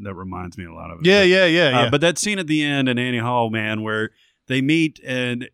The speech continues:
Speaker 1: at the theater and everything, and they're just kinda like, "How are you?" You know, they, this, this almost awkward thing, but this familiarity, it just, it makes it a beautiful story that is unlike any romantic comedy <laughs> until maybe later on that
Speaker 2: Yeah.
Speaker 1: you see.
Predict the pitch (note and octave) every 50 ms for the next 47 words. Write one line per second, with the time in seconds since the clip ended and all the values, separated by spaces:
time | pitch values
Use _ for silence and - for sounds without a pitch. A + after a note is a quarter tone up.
0 | - D3 C#3 C3 A2 A#2 A2 G#2+ G#2+ G#2+ - - E3+ E3+ E3+ E3 D#3+ D#3 D3+ D3+
1 | C#3+ C#3 - D3 C#3 C3 B2+ B2 A#2+ A#2+ A#2 A#2 - - C3+ B2 A#2+ B2 A#2+ A#2
2 | A#2+ B2 B2 - _ _ - - G2 F#2+ G#2 A#2 B2+ C3+ D#3+ F3 F#3 F#3 F3+ E3+
3 | D#3+ E3 D#3+ E3 D#3+ D#3 D#3 C#3 C#3 C#3+ C3 C3 D3 C3+ - - - D3 C#3+ D#3
4 | C#3 - - D#3+ D#3 E3 E3 D3+ - D#3 C#3 C#3+ D3+ - E3+ D3 C3 B2 - C#3+
5 | D3 D#3 C#3+ C3 A#2 A#2+ A#2+ - - B2 A#2 B2 C#3+ D3 C#3+ C3 B2 A#2+ B2+ C#3
6 | D3+ D#3+ E3 D#3+ _ _ - - - _ - C#3 C3+ D#3+ D3 - _ _ - D#3
7 | C#3+ C3+ C#3+ E3+ F#3 F3 - E3 C#3 - _ _ _ _ _ - - B2+ A2+ G#2
8 | F#2 F#2 A#2 D#3+ G3 A3 G3+ - - E3 C#3+ - - - - D#3 D#3 D#3+ D3+ C#3
9 | A#2+ G#2+ G#2 G2 F#2+ F#2+ - _ _ _ _ _ - B2 B2+ B2 B2+ B2+ A#2 -
10 | - - C3+ D3 E3 E3 E3 D#3+ D#3+ D#3+ C#3+ - - - _ _ _ _ _ _
11 | - D3 D#3 E3+ E3+ E3 D#3+ D#3 D3 B2 C#3 C#3+ C#3+ D3 D3 C#3+ C#3 - C#3 A2+
12 | B2 C#3 C3+ C3+ C3+ C3+ C3+ C3+ C3 B2+ B2+ A#2 - - C#3 B2 - - C#3+ C3+
13 | C3 B2 C3 C#3 C3 C3 C3+ C3+ C3 - C3+ B2 B2 B2 C3+ B2 A#2 A2+ A2+ D3+
14 | D#3+ F3+ D#3+ - - B2+ G#2+